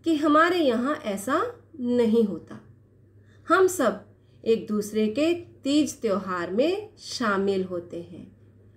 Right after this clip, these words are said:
आइए इसके बारे में विस्तृत जानकारी इस कहानी के माध्यम से प्राप्त करेंगे।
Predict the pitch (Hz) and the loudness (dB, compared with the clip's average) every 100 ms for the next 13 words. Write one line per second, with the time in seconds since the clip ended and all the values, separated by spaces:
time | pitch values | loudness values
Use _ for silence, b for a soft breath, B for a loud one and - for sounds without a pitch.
0 | - B B - 202 190 190 269 294 - | -20 B B -2 0 0 0 -2 -6 -8
1 | 269 - 370 254 202 185 196 220 277 311 | -8 -2 -2 0 0 -2 2 4 4 2
2 | B B 233 269 - 330 262 233 185 180 | B B -4 -4 0 -2 0 0 0 -2
3 | 190 196 208 254 269 B - 269 262 - | -4 -2 0 -2 -4 B -4 -2 -2 -8
4 | 220 202 190 220 208 185 175 165 147 185 | -8 -6 0 0 0 0 0 -2 -4 -8
5 | 180 185 320 539 - - 214 175 - - | -8 -2 0 0 -4 -8 -6 -6 -8 -16
6 | - - 123 - | -14 -12 -12 -14